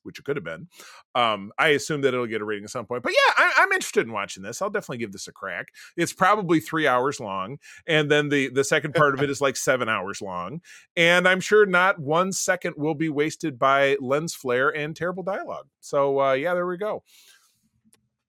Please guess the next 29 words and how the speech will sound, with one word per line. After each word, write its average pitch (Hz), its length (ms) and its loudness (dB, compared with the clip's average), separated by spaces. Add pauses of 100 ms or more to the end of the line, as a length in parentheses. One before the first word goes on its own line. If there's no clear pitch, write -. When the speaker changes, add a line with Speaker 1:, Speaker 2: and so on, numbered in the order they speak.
(200)
Speaker 2:
So 147 600 2 (120)
the 135 260 -4
interesting 165 420 -6
part 127 180 -2
about 101 240 -2
this, - 340 -6
Zack 101 400 -6
Snyder 110 240 -8
says 101 200 -8
he 104 80 -10
was 95 120 -10
influenced 98 440 -10
by 95 80 -2
Heavy 107 280 -6
Metal, 101 220 -8
the 113 100 -10
magazine, 82 640 -12
if 107 120 -16
you 92 60 -14
remember 87 200 -10
that. 87 180 -6 (240)
It's 123 160 -8
basically 107 540 -6 (200)
a 113 100 -4
lot 113 280 0
of 101 140 -6
big 156 180 -2
guns, 143 680 -2
boobs, 123 760 -6